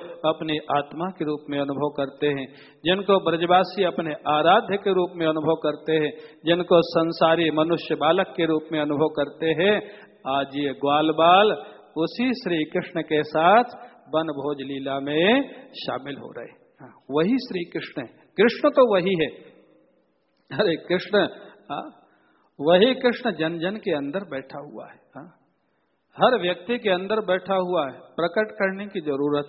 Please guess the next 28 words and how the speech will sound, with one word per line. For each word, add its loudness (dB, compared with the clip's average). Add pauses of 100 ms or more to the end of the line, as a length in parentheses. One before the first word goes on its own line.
है, -12
प्रकट -2
और 2
अप्रकट -4
का 0
ही 0
तो -6
फर्क -6 (100)
है। -16 (640)
जहाँ 2
प्रकट 0
हो 4
जाते 2
हैं 0
वहाँ 4
वो 6
बोलने 0
लग -6
जाते -4
हैं, 0 (480)
खेलने -2
लग 0
जाते 2
हैं। 0 (520)
हाँ, -14
कभी -2
कभी 0
लोग, 2